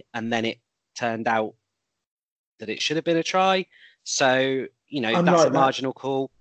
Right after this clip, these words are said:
Speaker 2: Unlike that nonsense Ben Skeen was coming out with in the England-Australia
Speaker 1: Oh, my
Speaker 2: game.
Speaker 1: goodness me.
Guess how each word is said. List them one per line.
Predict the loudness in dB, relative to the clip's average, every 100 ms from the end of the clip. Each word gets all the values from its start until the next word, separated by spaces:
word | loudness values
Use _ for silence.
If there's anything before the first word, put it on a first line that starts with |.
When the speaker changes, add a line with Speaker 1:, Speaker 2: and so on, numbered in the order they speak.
| _ _ _ -6
Speaker 2:
Unlike | -4 0 0 2
that | 0 0
nonsense | 0 0 -4 -8 -10 -12
Ben | -6 -4 -4
Skeen | -4 0 0 0
was | -4 -4
coming | -6 -4 -6
out | -6
with | -4 -2 -2
in | -2
the | -2
England-Australia | -4 -4 -4 -4 -4 0 2
Speaker 1:
Oh, | 0
my | -4
Speaker 2:
game. | -4 -4
Speaker 1:
goodness | -4 -8 -14 -12
me. | -10 -10